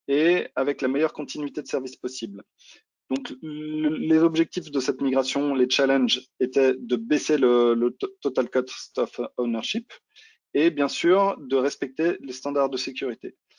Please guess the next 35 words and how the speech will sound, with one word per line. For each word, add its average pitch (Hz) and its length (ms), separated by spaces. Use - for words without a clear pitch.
Pour - 140
ça, 214 260
ce - 100
que 160 120
nous 147 180
avons 139 180
fait, 220 340
c'est - 240
que 156 140
nous 147 180
avons 143 580
déjà 147 280
accompagné, 170 680
énormément 180 440
accompagné 160 440
le 151 80
client, 156 520
euh, 127 140
pour 131 240
le 143 100
rassurer 165 580
et 139 80
l'aider 143 220
à 147 60
se - 100
projeter 139 340
sur 131 200
les 123 200
usages 135 340
de 123 80
la 117 120
donnée 117 240
dans 113 140
le 113 60
cloud. 202 380